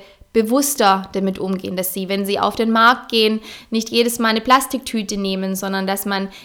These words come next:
im Prinzip schon etwas mitbringt von zu Hause, auch mit Tupperdosen auf den Markt geht und eben nicht die ganze Zeit diese Plastiktüten verwendet.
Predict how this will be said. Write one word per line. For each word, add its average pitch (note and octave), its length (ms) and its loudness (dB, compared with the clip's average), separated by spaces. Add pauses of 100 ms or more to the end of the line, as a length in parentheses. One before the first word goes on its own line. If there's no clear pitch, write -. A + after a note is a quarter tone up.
im G#3 100 -2
Prinzip G#3 520 -4
schon A#3 200 0
etwas A#3+ 340 0
mitbringt B3+ 520 0
von A3 200 -2
zu A3 160 -4
Hause, C#4 380 6
auch A#3 160 4
mit A#3 180 0
Tupperdosen G#3+ 600 2
auf F#3+ 240 -6
den F#3+ 100 -4
Markt F#3+ 260 0
geht G3 140 -4
und G3 140 -8
eben A3+ 240 0
nicht C#4 240 2
die A#3 80 -4
ganze G#3 320 -2
Zeit G3 260 -4
diese G3 180 -4
Plastiktüten - 1200 -6
verwendet. F#3 600 -6